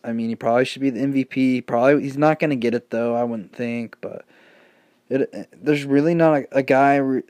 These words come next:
I mean, it was supposed to be Embiid. It was supposed to be LeBron there for a little bit, and they both got hurt, so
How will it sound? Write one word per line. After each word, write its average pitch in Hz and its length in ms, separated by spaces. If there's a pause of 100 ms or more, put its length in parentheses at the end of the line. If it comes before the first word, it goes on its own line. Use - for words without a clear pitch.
(120)
I 135 40
mean, 135 160
it 131 80
was 127 180
supposed 139 320
to 151 60
be 147 100
Embiid. 156 600 (260)
It 131 80
was 120 120
supposed - 280
to - 40
be 143 100
LeBron 147 500
there 135 160
for - 160
a - 20
little 113 160
bit, 113 160
and 104 80
they 110 60
both 117 260
got 120 220
hurt, 131 320
so 104 340